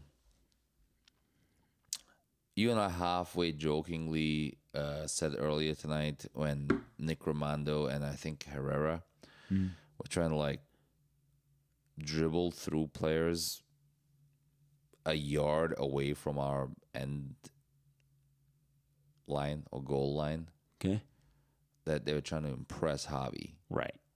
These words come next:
Speaker 1: 'cause that's what Javi used to do, right? The, the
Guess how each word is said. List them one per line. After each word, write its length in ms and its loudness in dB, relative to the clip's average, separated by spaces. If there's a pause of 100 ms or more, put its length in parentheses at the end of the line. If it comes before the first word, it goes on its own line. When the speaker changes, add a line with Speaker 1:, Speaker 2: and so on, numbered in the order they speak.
(280)
Speaker 1:
'cause 160 -6
that's 240 -2
what 100 -6
Javi 380 -4
used 300 -10
to 80 -12
do, 180 -10 (280)
right? 180 -8 (120)
The, 100 -10 (140)
the 80 -12